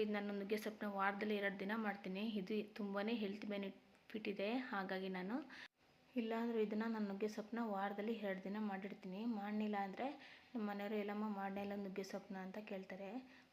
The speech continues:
ಮತ್ತೆ ಒಂದು ಟೇಬಲ್ ಸ್ಪೂನಷ್ಟು ತೆಂಗಿನಕಾಯಿ ಹಾಕ್ತಾಯಿದ್ದೀನಿ, ತೆಂಗಿನಕಾಯಿ ತುರ್ದು ಹಾಕ್ತಾಯಿದ್ದೀನಿ. ತುಂಬಾನೇ ಚೆನ್ನಾಗಿರುತ್ತೆ ಮಾತ್ರ ಈ ಥರ ಮಾಡೋದ್ರಿಂದ.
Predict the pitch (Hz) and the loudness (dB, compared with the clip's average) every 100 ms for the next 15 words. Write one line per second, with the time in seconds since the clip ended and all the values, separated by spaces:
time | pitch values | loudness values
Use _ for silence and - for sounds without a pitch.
0 | 185 180 220 247 196 196 196 196 190 - | -6 -2 0 0 0 -2 -2 -2 -4 -6
1 | 190 190 226 240 196 190 196 190 185 - | -10 -6 -4 -2 -2 -4 -4 -6 -8 -6
2 | 185 185 190 247 254 196 196 202 202 202 | -6 -6 -2 -2 -2 -4 -4 -4 -6 -4
3 | 208 208 269 254 180 - 185 180 214 214 | -4 -2 -2 -2 -6 -4 -2 -2 -2 -4
4 | 196 214 214 185 185 202 196 190 190 190 | -4 -4 -6 -6 -6 -6 -8 -8 -8 -10
5 | 196 190 190 190 196 196 196 185 185 | -10 -10 -8 -6 -6 -6 -6 -6 -6